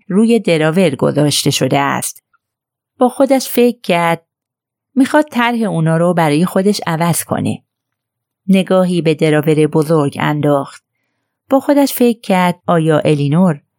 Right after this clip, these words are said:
آن عکس را با امضای لوئیس پیدا کرده یا نه؟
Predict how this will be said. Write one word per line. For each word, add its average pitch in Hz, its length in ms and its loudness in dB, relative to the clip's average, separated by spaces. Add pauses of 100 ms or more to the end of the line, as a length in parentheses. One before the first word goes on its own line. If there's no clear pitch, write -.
(220)
آن 208 160 2
عکس 196 460 -2
را 151 200 2
با 160 220 0
امضای 180 520 0
لوئیس 143 560 -2 (140)
پیدا 170 380 2
کرده 190 400 0
یا 165 340 2
نه؟ 147 360 -2